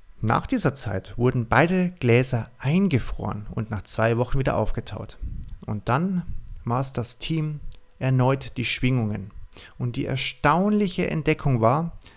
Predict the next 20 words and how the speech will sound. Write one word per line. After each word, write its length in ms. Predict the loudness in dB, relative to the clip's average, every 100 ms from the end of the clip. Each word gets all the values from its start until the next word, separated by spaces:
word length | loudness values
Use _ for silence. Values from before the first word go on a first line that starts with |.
| -14
dass 260 | -8 -6 -8
beide 440 | -4 0 2 2
Schwingungen 640 | 0 0 0 2 2 2 0
des 240 | -4 -4
Wasser 420 | -4 -2 -2 -4 -6 -18 -20 -20 _ _
nicht 360 | -4 -4 -4
mehr, 500 | 0 2 2 0 -4 -6 _ -20 -8
wie 400 | -2 -2 -2 -6 -12 -18 -20 -20 _ -20 _ -20 -6
am 160 | -6
Anfang 320 | -2 -4 -2 -2
des 120 | -2
Experiments, 1040 | -6 -2 0 0 0 0 -2 -2 -4 -6 -16 -20 -20 -20 -12
gleich 440 | -4 0 0 -2 -4
waren. 260 | -4 -6 -12 -20 _ _ -2
Noch 200 | 0 2
weniger 420 | 2 2 0 -2 -4 -6
ähnelten 640 | 0 2 4 2 0 -2 -4
sie 140 | -4
sich 300 | -6 -6 -8
noch. 200 | -10 -10